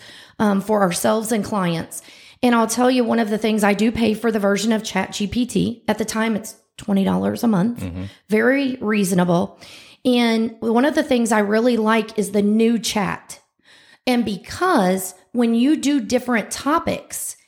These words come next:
Speaker 1: if you keep your information together,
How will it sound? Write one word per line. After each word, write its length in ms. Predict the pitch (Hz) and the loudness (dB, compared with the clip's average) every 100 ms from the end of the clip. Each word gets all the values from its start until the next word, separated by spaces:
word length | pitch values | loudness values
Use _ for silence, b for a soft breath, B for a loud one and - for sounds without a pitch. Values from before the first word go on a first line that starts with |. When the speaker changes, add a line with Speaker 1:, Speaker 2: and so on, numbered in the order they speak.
| b | b
Speaker 1:
if 180 | 262 247 | -2 0
you 220 | 262 226 | 0 -2
keep 440 | - - 285 311 320 | -6 -4 0 0 -2
your 320 | - 240 226 | -4 -2 0
information 840 | 240 240 233 233 220 233 - 233 220 | 0 0 0 0 2 0 0 -2 -2
together, 800 | 208 175 226 294 226 180 180 | -2 -2 0 2 2 0 -2